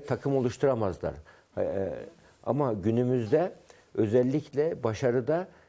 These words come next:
bireysel başarılar değil, takım başarılarının önemli olduğu bir zamandayız.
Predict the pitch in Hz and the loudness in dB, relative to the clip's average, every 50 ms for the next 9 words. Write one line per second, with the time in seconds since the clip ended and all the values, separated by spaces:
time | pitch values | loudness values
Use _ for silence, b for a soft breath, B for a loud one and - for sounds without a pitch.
0 | b b - 110 110 113 120 113 - 156 139 127 110 117 110 107 - - 123 104 | b b 0 2 4 4 4 4 2 0 0 2 2 0 0 0 0 -2 -2 0
1 | 113 117 120 117 113 104 135 151 175 220 202 - - 110 98 - 131 127 117 110 | 0 0 0 -2 -2 -2 -4 -4 -4 -6 -8 -10 -10 -10 -8 -6 -4 -2 0 0
2 | 104 - - 110 101 107 110 110 113 117 123 139 165 185 196 B B B B B | 0 0 0 -2 0 0 0 -2 -2 -2 -4 -4 -6 -6 -10 B B B B B
3 | _ 95 101 107 113 113 117 123 120 104 95 82 85 82 69 76 69 87 80 78 | _ 0 2 2 2 2 2 2 2 2 0 0 -2 -4 -4 -4 -4 -4 -4 -4
4 | 80 78 76 69 73 73 67 | -4 -6 -6 -8 -10 -10 -12